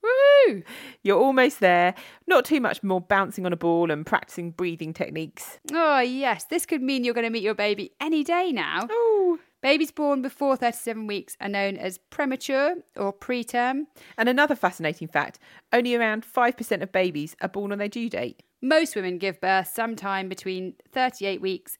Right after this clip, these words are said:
Speaker 1: and forty-two weeks. So, if, like me, your family were trying to pin you down on when you were gonna give birth,
Speaker 2: <laughs>
Speaker 1: you can offer them a four-week window at least.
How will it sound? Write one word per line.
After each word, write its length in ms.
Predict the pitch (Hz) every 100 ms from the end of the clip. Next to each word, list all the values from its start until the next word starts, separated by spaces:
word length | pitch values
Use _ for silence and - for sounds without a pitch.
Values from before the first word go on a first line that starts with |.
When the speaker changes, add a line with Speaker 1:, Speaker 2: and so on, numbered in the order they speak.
| -
Speaker 1:
and 260 | 196 190
forty-two 520 | - 214 196 - 165
weeks. 340 | 160 165 - - _ _ _
So, 380 | - 262 254 302 - _
if, 240 | 226 -
like 220 | 202 185
me, 420 | - 381 330 330 - _ _
your 100 | 202
family 360 | - 226 226 226
were 80 | 208
trying 220 | 208 202
to 40 |
pin 300 | - - 247
you 140 | 233 185
down 340 | 208 156 156
on 60 | 180
when 100 | 180
you 80 |
were 60 | 180
gonna 180 | 185 175
give 220 | 180 -
birth, 340 | 175 160 180 240 294
Speaker 2:
<laughs> 140 | 277 277
Speaker 1:
you 80 | 392
can 100 | 359
offer 200 | 349 277
them 140 | 240
a 60 | 233
four-week 360 | 226 202 180
window 240 | - 160 170
at 140 | 170
least. 320 | 170 160 -